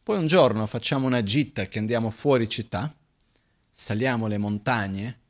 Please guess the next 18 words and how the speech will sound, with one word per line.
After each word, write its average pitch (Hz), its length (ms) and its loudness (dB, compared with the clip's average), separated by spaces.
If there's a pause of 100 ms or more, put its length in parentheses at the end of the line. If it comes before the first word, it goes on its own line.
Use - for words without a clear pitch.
(160)
e 98 60 -12
a 101 40 -6
un 104 60 -6
certo 110 340 -6
punto, 110 560 -8 (340)
è - 60 -14
un, 101 180 -8
è 110 80 -8
in 107 80 -2
una 107 160 0
valle, 92 400 2
Santiago, 90 800 -8 (460)
saliamo 139 520 2
la 117 100 -2
montagna 147 680 -4
dove 147 260 2
si - 220 2
vedeva 135 720 0